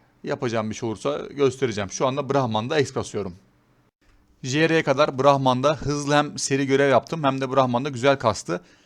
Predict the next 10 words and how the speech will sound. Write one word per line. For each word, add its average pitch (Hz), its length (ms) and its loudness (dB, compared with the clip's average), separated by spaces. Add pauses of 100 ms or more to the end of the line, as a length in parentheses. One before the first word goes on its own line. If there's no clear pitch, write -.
(120)
Karakter 143 420 2
şu 135 180 -2
anda 127 200 0
yetmiş 135 440 -4
bir 160 140 0
level, 156 300 4 (180)
yüzde 143 300 -4
kırk 135 260 -10
dört 143 260 0
oldu. 113 440 -2